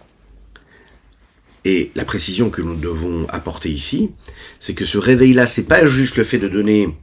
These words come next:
comme une information, à savoir, « Je suis là, je suis prêt à recevoir. » C'est pas seulement ça, c'est de montrer une volonté de recevoir.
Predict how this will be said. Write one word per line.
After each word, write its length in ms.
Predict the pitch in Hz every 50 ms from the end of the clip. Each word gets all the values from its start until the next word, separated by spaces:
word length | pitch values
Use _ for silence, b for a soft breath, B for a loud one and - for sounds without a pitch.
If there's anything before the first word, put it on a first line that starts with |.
| _ _ _ _ _ _ _ _ _ _ _ _ _ _
comme 240 | - 110 110 107 104
une 180 | 101 98 95 98
information, 720 | 101 104 - - 98 107 110 110 110 - - 117 107 101
à 60 | 92
savoir, « 480 | - - 104 98 104 110 101 85 78 80
Je 120 | 78 107 104
suis 220 | - - - 110
là, 200 | 110 113 107 101
je 120 | 90 104
suis 180 | 101 - - 101
prêt 180 | - - 117 104
à 40 |
recevoir. » 680 | 87 90 90 85 - 127 135 165 196 196 135 104 - - B B B B B B B
C'est 180 | B - 101 -
pas 120 | - -
seulement 320 | - - 120 104 98 92 92
ça, 340 | - - 135 147 156 - B B B B B B B B
c'est 260 | - - - 107 107
de 140 | 98 104 110
montrer 840 | 104 104 107 110 110 104 - - - 143 160 170 175 180 180 - - _ - _ _ -
une 160 | 101 98 101
volonté 1000 | - - 95 107 131 139 131 127 127 127 123 120 110 - - 180 202 220 196
de 120 | - 98 95
recevoir. 720 | 82 85 80 - - - - 71 67 67 62 - - _